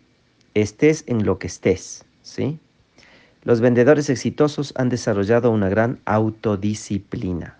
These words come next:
Esta palabra, autodisciplina, para hacer lo que saben que tienen que hacer, cuando saben que tienen que hacerlo. Ellos empiezan cada día con metas claras,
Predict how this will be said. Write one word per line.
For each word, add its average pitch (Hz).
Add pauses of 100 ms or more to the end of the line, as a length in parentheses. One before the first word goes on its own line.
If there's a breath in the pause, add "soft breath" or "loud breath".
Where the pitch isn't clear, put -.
Esta 110
palabra, 98
autodisciplina, 104 (680 soft breath)
para 113
hacer 160
lo 113
que 104
saben 139
que 90
tienen 104
que -
hacer, - (680 soft breath)
cuando 127
saben 170
que -
tienen 117
que -
hacerlo. - (1300)
Ellos 147
empiezan 147
cada 131
día 127
con 95
metas 98
claras, -